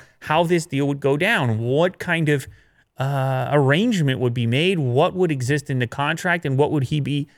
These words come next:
continuing to do on his show, and would that be impacted in any way? Now, kn-, knowing him personally, I didn't, I wouldn't expect the show to change or for him to sign a deal that would drastically change the show. He, he,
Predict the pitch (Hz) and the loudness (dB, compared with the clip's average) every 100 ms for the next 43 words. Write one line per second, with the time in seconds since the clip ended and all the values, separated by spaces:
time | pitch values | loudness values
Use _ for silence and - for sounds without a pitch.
0 | _ _ _ - 151 127 185 185 180 170 | _ _ _ 0 0 2 0 2 2 2
1 | - 147 120 175 240 156 131 120 - 139 | 0 -2 2 2 4 2 2 0 2 4
2 | 160 151 180 180 170 160 123 151 151 139 | 4 4 2 2 0 -2 -2 0 0 0
3 | 143 127 120 117 143 196 143 117 - _ | 0 0 0 2 2 0 0 0 -2 _
4 | _ _ _ _ _ 127 131 - 147 156 | _ _ _ _ _ -2 -2 0 2 4
5 | 190 190 151 - 226 262 180 151 147 - | 4 2 0 0 0 2 0 0 0 0
6 | 131 185 202 180 180 - _ _ _ - | 0 0 0 -2 -4 -12 _ _ _ -2
7 | 170 202 156 _ _ _ 139 175 196 190 | 0 0 -4 _ _ _ 0 2 2 -4
8 | _ _ _ 147 - - - - 185 - | _ _ _ -6 -4 -4 -4 -2 -4 -4
9 | _ - 143 131 - 151 143 123 - 139 | _ -6 0 0 4 4 4 0 -2 0
10 | 113 - 135 123 147 131 165 156 139 - | -2 -2 -2 0 0 2 2 2 -2 -4
11 | - 143 139 120 139 165 131 117 120 113 | -2 0 0 2 4 4 4 2 0 -4
12 | - _ _ _ _ 127 127 143 156 - | -8 _ _ _ _ 2 4 4 0 -4
13 | 151 135 120 - 139 127 113 - 190 170 | -4 -2 -2 0 2 2 0 2 2 2
14 | - 123 151 | 0 0 2